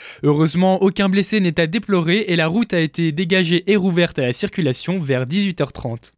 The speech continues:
Petit coup de pouce maintenant pour les viticulteurs. Si vous êtes à la recherche de personnel pour les vendanges de deux mille vingt-trois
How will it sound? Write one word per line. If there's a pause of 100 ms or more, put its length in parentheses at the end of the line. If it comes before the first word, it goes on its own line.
Petit
coup
de
pouce
maintenant
pour
les
viticulteurs.
Si
vous
êtes
à
la
recherche
de
personnel
pour
les
vendanges
de
deux
mille
vingt-trois